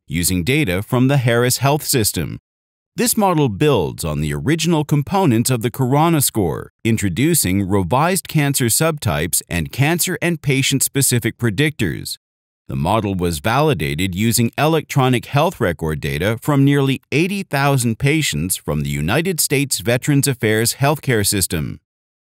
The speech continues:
Using this model, twenty-eight percent of patients from the validation dataset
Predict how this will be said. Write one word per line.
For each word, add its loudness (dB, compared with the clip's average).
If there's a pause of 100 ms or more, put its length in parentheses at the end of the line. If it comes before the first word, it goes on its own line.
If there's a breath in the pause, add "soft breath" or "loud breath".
(160)
Using 2
this -2
model, -2 (240)
twenty-eight -2
percent 0
of -2
patients 0
from -2
the -4
validation 0
dataset 0